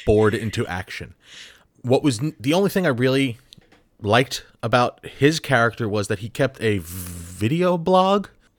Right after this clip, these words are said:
of the days that have passed since he lost <laughs> his wife. Now, I'm not, that's not, I'm not exaggerating. Like, they went on their honeymoon. They, they were together,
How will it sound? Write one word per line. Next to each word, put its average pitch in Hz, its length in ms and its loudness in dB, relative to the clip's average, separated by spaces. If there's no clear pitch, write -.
of 123 280 2
the 123 80 2
days 143 560 2
that 131 160 -2
have 127 200 -2
passed - 520 -2
since - 460 -2
he 104 360 -8
lost 101 580 0
<laughs> - 360 -20
his 117 180 0
wife. 98 520 -2
Now, 123 360 -2
I'm 180 220 4
not, 220 180 -2
that's 160 220 0
not, 170 240 2
I'm 127 100 0
not 151 160 0
exaggerating. 127 720 2
Like, 101 260 -4
they 101 140 2
went 120 180 2
on 127 80 2
their 120 140 2
honeymoon. 151 720 2
They, 90 240 -4
they 90 120 -2
were 87 160 -2
together, 107 460 0